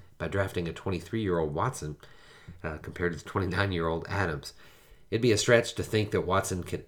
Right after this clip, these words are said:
ever play as well as Adams and become, you know, top five dynasty wide receiver like Adams has been for the last five or six years. But he's inching closer and closer to Adams in my dynasty rank-, rankings each week,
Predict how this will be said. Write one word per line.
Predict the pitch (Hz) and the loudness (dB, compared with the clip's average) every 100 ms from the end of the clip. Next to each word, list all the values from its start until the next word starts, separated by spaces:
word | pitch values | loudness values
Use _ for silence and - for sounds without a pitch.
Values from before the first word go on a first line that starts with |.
| - | 2
ever | 123 107 | 4 4
play | 90 95 90 | 2 2 2
as | 87 | 2
well | 92 92 | 2 0
as | 82 | 0
Adams | 95 98 87 85 | 0 0 -2 -6
and | 90 | -8
become, | 76 - 90 | -8 -2 -2
you | 85 | -2
know, | 80 | -4
top | 76 98 98 - | -4 -2 -2 -2
five | 92 92 90 | 0 0 0
dynasty | 85 87 87 90 | -2 -4 -2 -2
wide | 82 85 | 0 -2
receiver | 80 - 82 | -2 -4 -4
like | 82 82 | -4 -4
Adams | 85 95 - | -2 -2 -4
has | - | -8
been | 80 | -8
for | 73 | -8
the | 73 | -6
last | 80 76 | -6 -6
five | - 80 | -6 -6
or | 71 | -4
six | 82 73 78 | -6 -6 -6
years. | 78 76 - - - - - - - - - - | -4 -6 -10 -18 -20 -20 -20 -20 -20 -20 -20 -10
But | - | -2
he's | 113 131 | 0 2
inching | 170 190 147 | 2 4 6
closer | 123 165 87 80 - | 6 4 4 0 -4
and | 85 | -2
closer | - 127 98 | 0 2 2
to | 85 | 2
Adams | 87 87 82 | 2 0 0
in | 85 | -2
my | 82 | 2
dynasty | 92 98 85 | 2 0 0
rank-, | 80 80 82 | 0 -2 -4
rankings | 92 92 90 80 78 | -4 -4 -2 -6 -4
each | 92 - | -8 -2
week, | 98 - | -4 -4